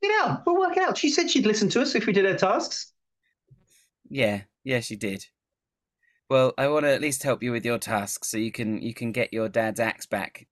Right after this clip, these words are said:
Speaker 2: and you can finally earn his approval.
Speaker 1: We're a good friend.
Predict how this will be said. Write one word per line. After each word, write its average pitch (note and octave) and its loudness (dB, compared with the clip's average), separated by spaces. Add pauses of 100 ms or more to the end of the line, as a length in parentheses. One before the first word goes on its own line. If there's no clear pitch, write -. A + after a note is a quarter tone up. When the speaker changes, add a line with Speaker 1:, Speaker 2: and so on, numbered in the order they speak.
(200)
Speaker 2:
and G#2+ -4
you G#2+ -6
can G#2+ -6
finally A2+ -2
earn A2 -2
his A2 -6
approval. G#2 -6 (4000)
Speaker 1:
We're B3 0
a - 0
good F#3+ 0
friend. D#3 4